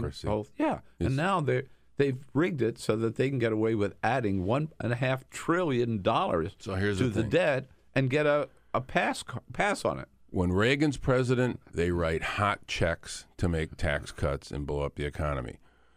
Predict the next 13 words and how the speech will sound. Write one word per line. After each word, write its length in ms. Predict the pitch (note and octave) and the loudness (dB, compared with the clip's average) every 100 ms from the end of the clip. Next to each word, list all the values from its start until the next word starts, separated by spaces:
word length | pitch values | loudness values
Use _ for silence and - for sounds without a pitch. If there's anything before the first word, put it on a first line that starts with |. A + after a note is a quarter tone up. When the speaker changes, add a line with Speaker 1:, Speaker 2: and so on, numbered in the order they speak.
| _ _ - | _ _ -8
Speaker 1:
Um, 340 | D2+ D2 C#2+ - _ - _ - | -6 -4 -6 -10 _ -20 _ -8
when 180 | F2 E2 | -6 -2
Clinton's 380 | - B2+ G2 - | 0 0 0 -2
president, 580 | D2+ D2 C#2+ C#2 - - _ | -2 -2 -2 -6 -8 -16 _
we 120 | F2+ A#2+ | -4 -4
have 120 | - | -4
to 60 | E2 | -6
have 100 | C#2 | -4
a 40 | |
balanced 360 | C2 C#2 C2+ D2 | -4 -4 -4 -6
budget 300 | C#2+ D2 C#2+ | -6 -4 -6
amendment. 420 | B1 - - - - - | -6 -8 -10 -12 -16 -6
Speaker 2:
Mm-hmm. 220 | F#2 F#2+ | -2 -2